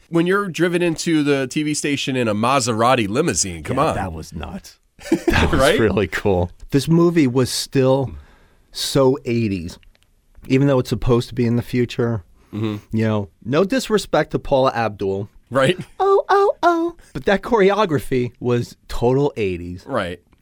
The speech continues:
Speaker 2: You know, the outfits, the makeup, the hair.
Speaker 1: Right.
Speaker 2: It was all total eighties. Now, of course, in eighty-seven when I was watching it,
Speaker 1: Mm-hmm.
Speaker 2: it was great.
Speaker 1: Right.
Speaker 2: But now watching it in the year twenty seventeen, in the year that it was supposed to be.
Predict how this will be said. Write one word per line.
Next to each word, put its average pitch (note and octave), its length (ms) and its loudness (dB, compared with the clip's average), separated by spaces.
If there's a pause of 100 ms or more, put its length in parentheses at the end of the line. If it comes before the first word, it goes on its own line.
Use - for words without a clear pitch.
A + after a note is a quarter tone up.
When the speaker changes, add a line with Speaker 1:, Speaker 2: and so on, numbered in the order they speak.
Speaker 2:
You F#3+ 80 -4
know, C#3+ 100 0
the B2 160 0
outfits, C#3+ 540 0
the - 120 -6
makeup, A#2+ 460 -4
the A#2 100 -6
hair. G2 420 -8
Speaker 1:
Right. A2 180 0
Speaker 2:
It C3+ 40 0
was D3 140 2
all F#3+ 140 2
total B2+ 420 -2
eighties. F2+ 420 -10 (400)
Now, D#3+ 160 2
of D#3 80 -2
course, D#3+ 320 2 (640)
in D#3+ 140 4
eighty-seven D#3+ 640 2
when C#3 100 2
I C3+ 100 2
was A#2+ 120 0
watching D#3+ 400 2
it, G#2 180 -2
Speaker 1:
Mm-hmm. B2 300 -2
Speaker 2:
it C3+ 60 2
was C3 160 2
great. B2+ 360 0 (160)
Speaker 1:
Right. G2+ 260 -4 (220)
Speaker 2:
But C3 140 0
now D3+ 260 2
watching C#3+ 520 0
it B2 280 -2
in B2 140 0
the B2 100 -2
year C3 280 2
twenty C3+ 300 -2
seventeen, A2+ 760 -4 (540)
in G#2+ 160 -2
the G#2+ 80 -2
year A#2+ 240 2
that A2+ 180 -2
it G#2 80 -4
was G2+ 120 -10
supposed F3+ 480 -4
to A2 60 -6
be. F#2+ 340 -8